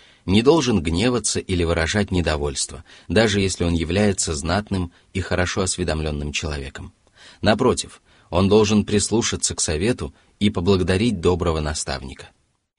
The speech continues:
Именно так поступил пророк Давуд, когда двое тяжущихся посоветовали ему быть справедливым при принятии решения. Добрый совет не заставил его разгневаться и не отвратил его от истины.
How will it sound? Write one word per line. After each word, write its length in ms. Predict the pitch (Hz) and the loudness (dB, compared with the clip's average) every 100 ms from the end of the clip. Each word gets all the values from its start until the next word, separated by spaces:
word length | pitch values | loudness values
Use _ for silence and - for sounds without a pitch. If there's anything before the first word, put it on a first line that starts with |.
| _ | _
Именно 420 | 113 131 147 143 | 4 6 4 0
так 260 | - 123 98 | 0 -2 -2
поступил 480 | 85 - 82 104 95 | -4 -4 -4 -2 -2
пророк 400 | 80 80 80 73 | -2 -2 -2 -2
Давуд, 320 | 73 101 123 | -4 -4 -4
когда 320 | - 82 82 | -4 -2 -2
двое 320 | 78 90 90 | 0 0 0
тяжущихся 720 | 71 110 92 82 - 71 71 - _ | 0 -2 -2 -4 -6 -6 -8 -10 _
посоветовали 680 | 104 - 92 123 131 120 107 | 0 2 2 2 0 0 0
ему 300 | 101 95 101 | 2 2 2
быть 220 | 101 104 | 0 -2
справедливым 800 | - 101 98 95 110 131 95 71 | -2 0 0 0 0 0 0 -2
при 140 | 90 | -4
принятии 560 | 80 90 80 76 - 78 | -2 0 0 -2 -6 -6
решения. 600 | 76 78 - 73 65 - _ _ _ _ _ - - _ | -4 -4 -6 -8 -12 -18 _ _ _ _ _ -20 -20 _
Добрый 400 | 117 147 151 147 | 4 4 4 0
совет 460 | - 117 123 139 - | 0 0 2 0 0
не 140 | 110 | -2
заставил 540 | 107 107 - 135 113 90 | 0 -4 -2 -2 0 0
его 220 | 85 85 | 0 0
разгневаться 800 | 80 76 87 120 107 - 73 - - | 0 -2 -2 -2 -2 -6 -8 -12 0
и 100 | 120 | 2
не 120 | 120 | 4
отвратил 520 | 120 120 110 104 131 | 2 0 0 0 -2
его 260 | 120 95 90 | 0 0 0
от 180 | 87 - | -2 -4
истины. 440 | - - 62 | -8 -10 -12